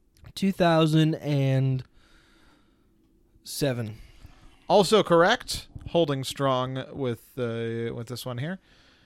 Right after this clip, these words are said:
Speaker 2: Now we're going to your final film. Harry Potter and the Prisoner of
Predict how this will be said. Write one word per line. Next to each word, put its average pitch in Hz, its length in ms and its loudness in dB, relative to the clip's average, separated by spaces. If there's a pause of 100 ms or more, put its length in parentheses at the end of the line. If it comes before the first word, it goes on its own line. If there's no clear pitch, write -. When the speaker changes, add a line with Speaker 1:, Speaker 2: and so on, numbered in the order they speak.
(220)
Speaker 2:
Now 180 200 0
we're 226 100 2
going 214 380 0
to 170 60 -2
your 143 140 2
final 135 300 -2
film. 110 340 -10 (1120)
Harry 190 260 -2
Potter 208 340 0
and 160 140 -4
the 143 40 -6
Prisoner 170 540 -8
of 127 100 -8